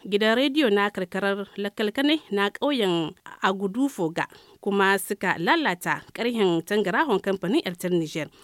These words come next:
wanda yake a nan cikin yankin Tigizigoro, jihar Talabere. A cewar ɗaya daga cikin masu gariruwan waɗannan ƙauyukan,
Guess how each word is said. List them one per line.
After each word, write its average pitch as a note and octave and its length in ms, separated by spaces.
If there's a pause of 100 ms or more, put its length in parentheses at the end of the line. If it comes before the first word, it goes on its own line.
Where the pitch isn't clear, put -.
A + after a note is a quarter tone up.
(260)
wanda E3 240
yake A3+ 380
a E3 180
nan F#3 260
cikin G3+ 400
yankin B3 600 (160)
Tigizigoro, F#3 800 (100)
jihar B3 240
Talabere. D#3 560 (120)
A A3 80
cewar D4 360
ɗaya G4+ 160
daga B3 160
cikin D4 320
masu A#3 320
gariruwan D4+ 480
waɗannan G#3+ 320
ƙauyukan, F3 560